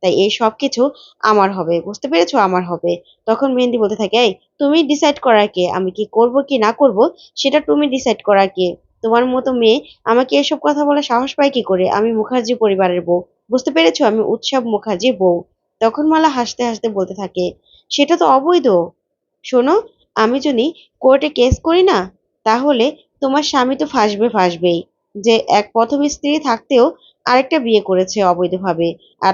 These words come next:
তাকে নিজের বাড়িতে রাখছে, সেটার জন্য তোমার স্বামী তো ফাঁসবেই,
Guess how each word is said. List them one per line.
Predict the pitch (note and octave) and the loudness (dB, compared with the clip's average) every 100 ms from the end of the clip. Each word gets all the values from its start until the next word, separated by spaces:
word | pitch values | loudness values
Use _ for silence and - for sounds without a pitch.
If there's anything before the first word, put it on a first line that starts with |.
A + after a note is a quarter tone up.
| G3+ | 2
তাকে | G#3 G#3+ A3 B3 | -2 2 0 0
নিজের | G3 G#3 G#3 A#3+ | -2 -2 2 2
বাড়িতে | G#3 F3+ F3 F3 | 4 2 0 -2
রাখছে, | E3+ - F#3+ E3+ - _ _ _ _ _ _ | -2 -4 -2 -2 -4 _ _ _ _ _ _
সেটার | - B3+ C4 C4 | -2 2 2 2
জন্য | C#4 C#4 | 0 0
তোমার | C4+ B3+ | -2 -2
স্বামী | A#3 G#3+ G#3+ | -2 -2 -4
তো | |
ফাঁসবেই, | B3+ A#3 A#3+ G3+ | -2 -2 0 0